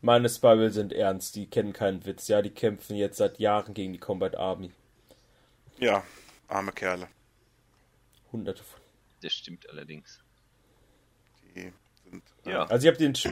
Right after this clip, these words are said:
Speaker 1: ich hab den Fluff gelesen, die haben nicht so wirklich Spaß.
Speaker 3: Die sehen auch nicht nach Spaß aus. Oder als ob sie Spaß hätten, sagen wir's mal so, ne? F-,
Speaker 1: Hm?
Speaker 3: also
Speaker 1: Die kleinen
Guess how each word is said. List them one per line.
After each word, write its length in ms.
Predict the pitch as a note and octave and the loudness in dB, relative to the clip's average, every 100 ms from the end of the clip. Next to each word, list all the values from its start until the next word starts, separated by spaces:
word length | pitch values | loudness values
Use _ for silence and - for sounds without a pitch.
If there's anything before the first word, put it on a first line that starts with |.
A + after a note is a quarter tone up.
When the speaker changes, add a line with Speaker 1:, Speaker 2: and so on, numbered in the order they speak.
| F#2+ | -4
Speaker 1:
ich 140 | D#3+ D#3+ | 4 8
hab 80 | E3+ | 8
den 160 | D3 | 6
Fluff 240 | C3 D#3+ - | 6 6 6
gelesen, 340 | B2+ C#3+ A#2+ | 2 4 2
die 120 | A2+ C3 | 4 4
haben 100 | C3 | 4
nicht 140 | G2+ | -2
so 100 | F#2+ | -8
wirklich 280 | F#2 F#2+ F#2 | -8 -10 -10
Spaß. 500 | - E2 E2 - - _ - - - - - - - - A2 | -4 -2 -4 -6 -16 _ -20 -20 -20 -20 -20 -14 -12 -10 -10
Speaker 3:
Die 80 | |
sehen 240 | A2+ C3 C#3 | 4 8 10
auch 100 | C3+ | 8
nicht 180 | C#3 C#3 | 6 4
nach 140 | C3 | 2
Spaß 420 | - - C3 C3+ A2 | 2 4 6 6 4
aus. 500 | C#3+ A#2 - - - | 2 2 -4 -14 -2
Oder 300 | A#2 A2 - - - | 2 4 2 -4 -8
als 200 | A2 A2+ | -6 -2
ob 140 | A2+ - | -4 -4
sie 140 | A2+ | -8
Spaß 400 | - A2 G#2+ - | -4 0 0 -2
hätten, 340 | D3 - F#2+ - | -6 -6 -12 -12
sagen 220 | - G#2 G#2 | -10 -8 -8
wir's 140 | - | -8
mal 120 | F#2 | -10
so, 240 | G2 A#2+ - | -6 -8 -8
ne? 80 | G2+ A2+ _ _ _ _ _ _ _ _ _ - | -12 -14 _ _ _ _ _ _ _ _ _ -16
F-, 100 | - | -12
Speaker 1:
Hm? 180 | E3+ F3 | -10 -8
Speaker 3:
also 300 | F#2 F2 E2 - _ _ _ _ _ _ _ _ _ _ _ _ _ _ _ _ _ - - A#2+ | -8 -8 -10 -18 _ _ _ _ _ _ _ _ _ _ _ _ _ _ _ _ _ -20 -12 -6
Speaker 1:
Die 140 | B2 | -4
kleinen 360 | - B2+ B2+ | 6 8 8